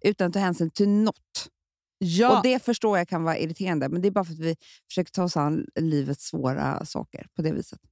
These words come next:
Speaker 2: Jo, men vet du, depp i den här podden skulle, jo, det, och det har den varit perioder också. Då, då förstår jag att alla stä-, stängde av.
Speaker 1: <laughs>
Speaker 2: Men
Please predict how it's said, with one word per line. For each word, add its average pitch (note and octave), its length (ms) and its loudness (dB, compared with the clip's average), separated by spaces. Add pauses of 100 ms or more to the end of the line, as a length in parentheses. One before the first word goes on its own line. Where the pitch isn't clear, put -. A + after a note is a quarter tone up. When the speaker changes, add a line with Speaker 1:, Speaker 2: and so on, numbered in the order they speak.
Speaker 2:
Jo, A#3 240 4
men G3+ 200 2 (180)
vet F#3 220 0
du, E3 80 -4
depp E3 180 0 (140)
i - 20 2
den D#3+ 80 2
här D#3+ 60 2
podden D3+ 300 -2
skulle, - 280 -10
jo, G#3+ 200 4
det, E3+ 180 0
och A3 120 0
det D4+ 60 2
har E4+ 100 4
den A#3+ 120 2
varit A#3 360 2
perioder D3+ 400 2
också. C3+ 200 0
Då, F3 180 2
då A3 180 -4
förstår - 240 0
jag G3 40 6
att F#3+ 80 0
alla F3+ 240 2
stä-, G#3 380 -2
stängde F3+ 320 4
av. D3 240 4 (240)
Speaker 1:
<laughs> - 260 -4
Speaker 2:
Men G#3+ 400 4